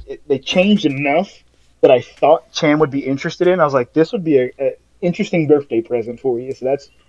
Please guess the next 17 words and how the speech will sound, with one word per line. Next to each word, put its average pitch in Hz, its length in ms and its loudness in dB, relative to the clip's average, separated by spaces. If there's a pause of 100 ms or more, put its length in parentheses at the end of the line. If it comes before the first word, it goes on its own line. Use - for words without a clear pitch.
(240)
that 170 120 8
is 170 100 2
what 165 80 10
I 160 80 12
got. 147 200 8
I - 20 8
was 131 140 2
like, 123 140 -2
"They've - 180 -10
changed 277 340 -4
enough 190 260 -4
that 135 100 -8
I 131 80 -8 (160)
think 202 360 -10 (840)
you 147 160 -2
might 143 300 -6
actually 120 640 -10